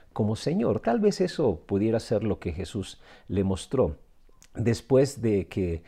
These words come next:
eh, se vieron ahí las seis tinajas de piedra para el agua, entonces Jesús les dijo, "Llenen las tinajas de agua". Verso ocho, este, entonces le dijo, "Saca ahora, llevadlo al maestresala", y se lo llevaron.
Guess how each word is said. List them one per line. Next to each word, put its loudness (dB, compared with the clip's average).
eh, -2
se 0
vieron 2
ahí 2
las 0
seis -2
tinajas -2
de -2
piedra 0
para 2
el 2
agua, 2
entonces 0
Jesús -2
les 0
dijo, 0
"Llenen 2
las 0
tinajas -2
de 2
agua". 4
Verso 4
ocho, 2
este, 0
entonces 0
le 2
dijo, -2
"Saca 0
ahora, 4
llevadlo 2
al 0
maestresala", -2
y 0
se -6
lo -4
llevaron. -6